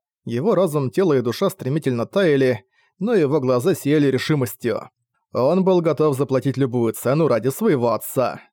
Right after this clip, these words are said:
С рокотом Манхао, Фан Шоудао и Фан Яньсю разделили между собой нагрузку.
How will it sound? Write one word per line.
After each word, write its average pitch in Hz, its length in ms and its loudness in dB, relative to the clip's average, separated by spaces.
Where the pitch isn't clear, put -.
С - 140 -18
рокотом 151 420 -2
Манхао, 135 540 0
Фан 196 280 0
Шоудао 143 580 2
и 127 80 2
Фан 156 220 -2
Яньсю 127 440 -2
разделили 151 440 0
между 147 260 -2
собой 131 280 -2
нагрузку. 139 640 0